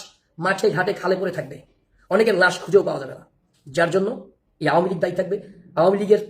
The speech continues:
আওয়ামী লীগকে তারা সেফ এক্সিট দিচ্ছে, এই, এই আসিফ নজরুলরা দায়ী থাকবে, এই ইন্টারিম সরকার দায়ী থাকবে।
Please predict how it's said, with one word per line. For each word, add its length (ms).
আওয়ামী 200
লীগকে 140
তারা 120
সেফ 200
এক্সিট 280
দিচ্ছে, 340
এই, 120
এই 200
আসিফ 180
নজরুলরা 320
দায়ী 120
থাকবে, 240
এই 80
ইন্টারিম 260
সরকার 260
দায়ী 120
থাকবে। 240